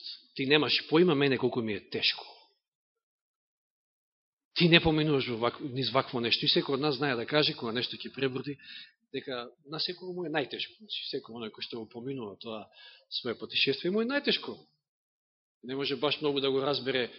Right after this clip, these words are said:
Ќе го разбере некој кој што може би слично нешто поминал, но секој за нас, нашите проблеми се најголеми и најтешки. Само сожалување. Тоа е исто одлика на депресија.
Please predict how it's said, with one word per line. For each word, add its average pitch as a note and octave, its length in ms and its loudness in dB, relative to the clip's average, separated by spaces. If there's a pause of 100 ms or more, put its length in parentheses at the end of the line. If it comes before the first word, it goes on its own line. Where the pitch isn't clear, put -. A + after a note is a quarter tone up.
(260)
Ќе D#3 80 -2
го G#3+ 80 8
разбере F#3+ 320 6
некој F#3+ 240 6
кој F3 160 0
што E3 100 0
може D3 240 4
би D3+ 80 4
слично D3 300 0
нешто C#3+ 240 0
поминал, F#2+ 480 -4
но B2+ 280 -10 (840)
секој F3+ 400 8
за D3 120 8
нас, D#3 380 8
нашите D3+ 340 6
проблеми C#3+ 360 2
се B2+ 160 0
најголеми A#2 560 0
и G2 80 -8
најтешки. - 560 -8 (1900)
Само D3+ 220 2
сожалување. A#2+ 720 -4 (200)
Тоа C3 200 -2
е A#2 80 -4
исто B2 240 -6
одлика B2+ 420 -4
на A#2 140 -4
депресија. - 560 -4